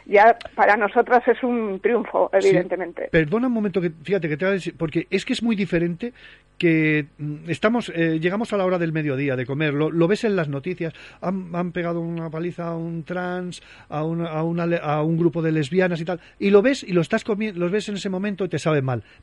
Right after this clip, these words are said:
Speaker 2: pero el leerlo, el
Speaker 1: Claro.
Speaker 2: leerlo, el tenerlo así de cerca como tú nos lo aproximas, es, es cuando lo sientes. Perdona
Speaker 1: Ujú.
Speaker 2: que te haya hecho este pequeño inciso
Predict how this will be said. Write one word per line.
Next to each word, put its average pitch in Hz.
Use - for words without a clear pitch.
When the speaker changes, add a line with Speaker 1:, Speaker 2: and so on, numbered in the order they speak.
Speaker 2:
pero 180
el 151
leerlo, 165
el 165
Speaker 1:
Claro. 170
Speaker 2:
leerlo, 175
el 151
tenerlo 247
así 208
de 175
cerca 156
como 147
tú 214
nos 190
lo 147
aproximas, 139
es, -
es -
cuando 170
lo 143
sientes. 151
Perdona 156
Speaker 1:
Ujú. 180
Speaker 2:
que 175
te 180
haya 170
hecho 170
este 160
pequeño 165
inciso 156